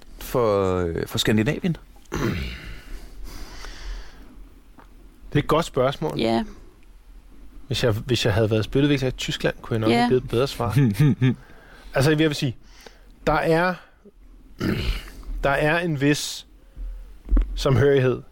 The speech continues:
Speaker 2: de nordiske lande imellem. Men det er også fordi, at man har jo den her Nordic Game Conference, som har været der hvert år et, mange år efterhånden. Og det er så desværre stoppet nu, men man havde også sådan et, et, øh, et nordisk spilstøtteprogram
Speaker 3: Mm.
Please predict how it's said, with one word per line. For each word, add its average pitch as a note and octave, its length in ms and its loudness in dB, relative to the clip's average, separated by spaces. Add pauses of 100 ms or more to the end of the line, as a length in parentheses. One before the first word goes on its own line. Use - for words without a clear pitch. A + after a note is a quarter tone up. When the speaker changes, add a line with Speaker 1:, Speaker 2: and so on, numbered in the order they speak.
(120)
Speaker 2:
de C3 40 0
nordiske A#2+ 340 2
lande G#2+ 180 4
imellem. G#2+ 340 0 (840)
Men A2+ 120 2
det B2 60 4
er A#2+ 40 6
også A#2+ 140 0
fordi, C#3+ 280 0
at B2 200 0
man A#2 160 2
har C#3+ 100 4
jo D#3 40 4
den C3+ 160 4
her C#3 80 2
Nordic B2 280 0
Game A2 180 0
Conference, B2 600 -4 (360)
som B2+ 140 0
har A2 80 4
været G#2+ 220 4
der A#2+ 220 0 (180)
hvert A#2 240 0
år A2+ 260 0
et, - 300 -8 (220)
mange A2 260 0
år A2+ 140 2
efterhånden. A#2 440 -4 (500)
Og F#2+ 360 -2
det A2+ 80 2
er A2 40 4
så B2+ 140 2
desværre A#2 320 2
stoppet C3+ 380 2
nu, C3+ 80 2
men B2+ 180 2
man A#2 140 0
havde C3+ 200 4
også A#2+ 200 2
sådan C3+ 140 0
et, - 140 -6 (100)
et, B2 160 0
øh, G#2 300 0
et - 260 -8
nordisk B2+ 540 2
spilstøtteprogram C#3+ 1080 0 (300)
Speaker 3:
Mm. G3+ 140 -6